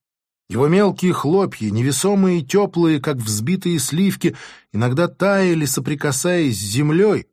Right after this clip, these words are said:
а иногда оседали на сочной зелёной траве, и даже на рукаве моего свитера поселилось несколько таких живучих снежинок. Мы не разговаривали вовсе, да и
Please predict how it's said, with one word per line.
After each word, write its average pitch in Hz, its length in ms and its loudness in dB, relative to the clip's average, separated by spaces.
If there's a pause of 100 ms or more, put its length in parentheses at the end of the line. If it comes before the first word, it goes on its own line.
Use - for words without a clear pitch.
(800)
а 113 140 -2
иногда 120 400 2
оседали 139 520 -2
на 123 160 0
сочной 139 560 -2
зелёной 131 480 0
траве, 131 540 0
и - 20 0
даже 139 440 -2 (400)
на 110 120 0
рукаве 139 460 0
моего 139 340 2
свитера 139 600 -2
поселилось 127 720 -2
несколько 127 540 -4
таких 120 400 -6
живучих 110 560 -4
снежинок. 95 680 -6 (1120)
Мы 160 120 2
не 214 100 4
разговаривали 226 680 2
вовсе, 208 460 0
да 110 100 -2
и 190 220 0